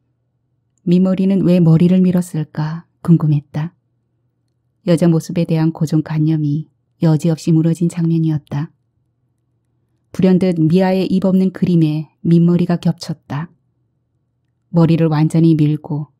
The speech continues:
입도 귀도 없는 여자. 얼굴만으로는 여자인지 남자인지 구분할 수 없다. 머리 모양 하나가 또 다른 느낌으로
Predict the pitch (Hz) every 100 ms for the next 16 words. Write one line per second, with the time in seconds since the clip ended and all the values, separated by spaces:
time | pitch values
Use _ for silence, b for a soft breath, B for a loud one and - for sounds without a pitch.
0 | _ _ _ 175 156 _ 160 147 - _
1 | _ - 185 165 - 156 160 156 - 156
2 | 156 147 143 143 _ _ _ _ _ _
3 | _ _ _ _ _ 180 175 190 185 175
4 | 175 170 180 151 170 175 170 165 - 156
5 | 156 - 156 160 165 160 156 147 151 143
6 | 185 185 175 160 - 143 _ - 147 _
7 | _ _ _ _ _ _ _ _ _ _
8 | _ _ _ _ - 165 160 165 165 180
9 | 196 180 175 170 208 196 190 175 - 170
10 | 151 147 160